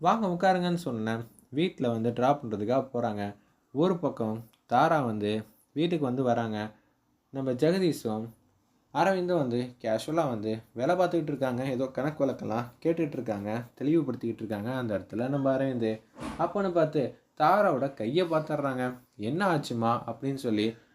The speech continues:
நம்ம அரவிந்த் வந்து அன்பா பாசமா கேட்டோன்னே, "கார் பழுதாயிடுச்சா, இவன் பேனட் திறந்தானா,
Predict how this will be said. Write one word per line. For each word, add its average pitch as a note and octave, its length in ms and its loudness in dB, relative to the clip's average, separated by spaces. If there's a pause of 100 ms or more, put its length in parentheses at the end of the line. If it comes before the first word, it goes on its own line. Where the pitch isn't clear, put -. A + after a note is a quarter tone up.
(180)
நம்ம D3 160 0
அரவிந்த் F3+ 360 2
வந்து D3 140 -2
அன்பா C3+ 300 0
பாசமா C#3 340 -2
கேட்டோன்னே, A#2 460 -2 (580)
"கார் C#3 300 2
பழுதாயிடுச்சா, E3+ 680 4 (800)
இவன் C3+ 280 -2
பேனட் D#3+ 340 4
திறந்தானா, E3 540 0